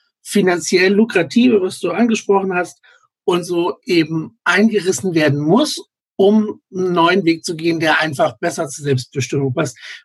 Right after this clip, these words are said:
War das für dich auch eine, eine Überwindung, diesen Schritt zu machen? Ich meine von, also bei mir war es damals, man hat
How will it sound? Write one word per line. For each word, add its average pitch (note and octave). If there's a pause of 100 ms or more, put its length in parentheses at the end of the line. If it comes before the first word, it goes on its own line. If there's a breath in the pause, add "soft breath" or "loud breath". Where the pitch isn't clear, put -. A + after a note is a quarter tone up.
(180)
War -
das G3
für G3+
dich F#3+
auch F#3+
eine, G3+
eine F3
Überwindung, G3+
diesen G#3+
Schritt A3+
zu G#3
machen? G#3+
Ich C#3+
meine E3+
von, D#3+ (440 soft breath)
also C#3
bei D#3
mir D#3
war D3+
es C#3+
damals, D3+
man G#3+
hat A3+